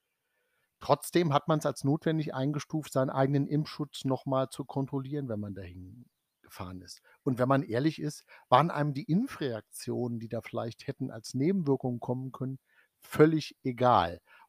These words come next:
Rote Einstrichstellen, Müdigkeit, okay, das hatte man mal, aber man hat es hingenommen. Man hat es akzeptiert. Man war so leicht, vielleicht sogar ein bisschen stolz darauf, dass in unserem Teil der Welt diese Krankheiten ausgerottet sind und dass wir eben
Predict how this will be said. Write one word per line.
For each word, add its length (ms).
Rote 280
Einstrichstellen, 920
Müdigkeit, 640
okay, 280
das 240
hatte 160
man 200
mal, 300
aber 140
man 160
hat 160
es 100
hingenommen. 680
Man 160
hat 160
es 220
akzeptiert. 1120
Man 200
war 140
so 80
leicht, 580
vielleicht 460
sogar 300
ein 100
bisschen 320
stolz 400
darauf, 320
dass 180
in 60
unserem 320
Teil 220
der 160
Welt 280
diese 200
Krankheiten 500
ausgerottet 640
sind 220
und 160
dass 220
wir 100
eben 300